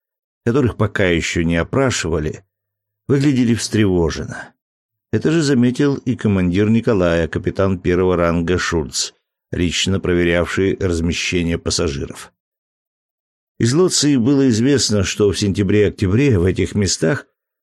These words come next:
случаются сильные штормы, весьма опасные для любых кораблей. Явные предвестники ухудшения погоды в виде падающего барометра, быстро растущей влажности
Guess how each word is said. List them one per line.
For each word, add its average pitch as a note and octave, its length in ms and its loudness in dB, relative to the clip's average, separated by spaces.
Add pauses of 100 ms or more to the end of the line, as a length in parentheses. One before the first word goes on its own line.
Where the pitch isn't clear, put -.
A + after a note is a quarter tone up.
случаются A2+ 720 0
сильные A2 720 2
штормы, E2+ 800 -2 (100)
весьма F2 420 -2
опасные E2 840 -2
для E2+ 180 -4
любых F2+ 380 -2
кораблей. F2+ 640 -2 (520)
Явные F2+ 440 2
предвестники F2+ 720 0
ухудшения F2 560 0
погоды F#2+ 460 0
в D2+ 60 -2
виде D#2+ 320 -2
падающего D#2+ 880 -2
барометра, G#2+ 840 2 (400)
быстро F2 440 0
растущей E2+ 760 -2
влажности B2 1080 0